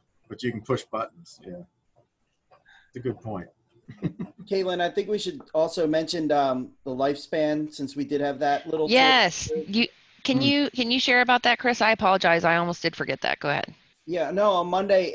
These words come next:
Speaker 2: after we had the tour with Doctor Damsker, we went over to the sixth grade center and Doctor Harner showed us around. And, um, no, we, we had a really good tour of how Lifespan's been doing their summer camp, and they went over how they did the, um,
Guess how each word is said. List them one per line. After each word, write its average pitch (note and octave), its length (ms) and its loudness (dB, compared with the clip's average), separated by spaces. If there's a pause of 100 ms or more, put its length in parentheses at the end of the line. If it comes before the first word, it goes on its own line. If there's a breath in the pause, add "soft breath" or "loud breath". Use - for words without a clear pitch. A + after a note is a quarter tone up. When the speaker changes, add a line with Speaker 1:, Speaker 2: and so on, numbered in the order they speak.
Speaker 2:
after E3 260 -4
we E3+ 160 -4
had E3 180 -4
the D#3+ 120 -2
tour E3 280 -6
with C#3+ 260 -4
Doctor C#3+ 300 -2
Damsker, D3 520 -4
we B2+ 100 -2
went C3 200 -4
over C3 200 -6
to B2 120 -16
the A2+ 100 -14
sixth - 300 -10
grade B2+ 240 -4
center B2 320 -8
and A#2 100 -12
Doctor B2+ 320 -6
Harner B2+ 280 -8
showed C3 260 -8
us B2 160 -12
around. B2 480 -6 (560)
And, C3+ 300 -4
um, B2 460 -2 (240)
no, D#3+ 220 -2
we, D3+ 180 -2
we D#3 140 -2
had D#3+ 160 0
a D#3 40 0
really E3+ 280 -2
good D#3 280 -6
tour D3 260 0
of C#3 100 -4
how D3+ 160 0
Lifespan's D3+ 560 -2
been C#3 160 -6
doing D3 220 -2
their C#3 100 -2
summer D#3 360 -6
camp, D3+ 420 -4
and C3 340 -6 (420)
they D3+ 100 -2
went D3 200 0
over C#3+ 300 -2
how C#3+ 260 0
they C3+ 220 -4
did C#3+ 400 -4 (120)
the, C3+ 360 -4
um, A#2 420 -4